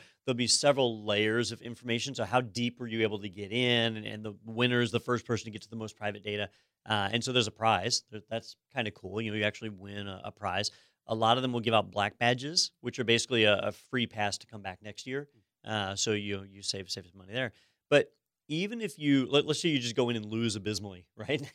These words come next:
The, the big advantage of these things is that, one, you learn a practical skill. You're actually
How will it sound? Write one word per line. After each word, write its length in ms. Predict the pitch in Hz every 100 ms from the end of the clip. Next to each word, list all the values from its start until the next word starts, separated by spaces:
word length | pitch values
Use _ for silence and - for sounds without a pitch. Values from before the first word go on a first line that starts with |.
| _
The, 280 | 180 - 120 - - _ _ 147 127
the 160 | 135
big 320 | 117 104 151
advantage 380 | 202 165 143 123
of 40 | 123
these 200 | 113 -
things 200 | 113 107
is 140 | 101
that, 180 | 110 -
one, 500 | 101 120 165 135 113 - _ _ _
you 100 | 143
learn 160 | 151
a 40 | 131
practical 520 | - 120 120 - 113
skill. 420 | - 156 123 - _ _ _
You're 120 | 131
actually 320 | 143 147 127